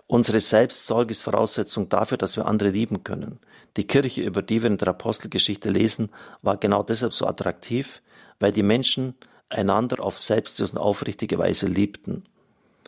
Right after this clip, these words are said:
Jesus verspricht, dass eine solche Liebe das Kennzeichen zu den Jüngern sein wird. Es ist die offensichtlichste Frucht des Heiligen Geistes und ein starker Beweis der Wahrheit der Botschaft, die wir verkünden.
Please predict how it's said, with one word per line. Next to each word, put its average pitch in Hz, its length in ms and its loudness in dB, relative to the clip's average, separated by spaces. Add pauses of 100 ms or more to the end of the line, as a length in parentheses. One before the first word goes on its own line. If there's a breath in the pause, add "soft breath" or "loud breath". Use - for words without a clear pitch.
(160 soft breath)
Jesus 117 340 2
verspricht, - 840 -2
dass - 180 -4
eine 98 160 2
solche 101 320 2
Liebe 110 260 2
das 92 240 0
Kennzeichen 104 500 0
zu - 100 -2
den 90 100 -4
Jüngern 101 220 4
sein - 340 -2
wird. - 260 -12 (760 soft breath)
Es 104 100 -2
ist 101 140 0
die - 80 4
offensichtlichste 120 800 0
Frucht - 400 -4
des - 160 0
Heiligen 90 320 0
Geistes 107 580 0 (460 soft breath)
und 90 120 -8
ein 92 120 2
starker 98 420 0
Beweis 92 440 -2
der 85 120 -2
Wahrheit 92 380 -2
der 90 60 -6
Botschaft, - 640 -6
die 87 60 -8
wir 85 140 -4
verkünden. - 640 -10